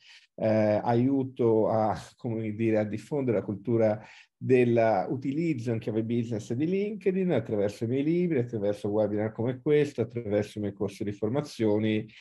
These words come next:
e le mie attività anche consulenziali o di coaching. Eh, qual è la tesi di fondo? Qual è il tema di fondo di questo webinar?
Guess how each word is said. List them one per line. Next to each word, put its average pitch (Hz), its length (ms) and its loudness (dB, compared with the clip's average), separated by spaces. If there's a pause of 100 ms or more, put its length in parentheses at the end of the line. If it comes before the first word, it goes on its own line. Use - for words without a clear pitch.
e 117 120 -2
le 107 100 4
mie 104 160 -2
attività 95 460 -4
anche 95 300 -4
consulenziali 92 1000 -4
o 71 120 -10
di - 180 -12
coaching. 92 800 -6 (720)
Eh, 127 600 8
qual 240 160 6
è 247 120 4
la 220 160 4
tesi 170 300 2
di 147 80 0
fondo? 120 480 0
Qual 175 140 0
è 185 80 8
il 170 260 -2
tema 160 360 2
di 104 100 -6
fondo 101 420 -4
di 98 80 -4
questo 101 320 -8
webinar? 92 800 0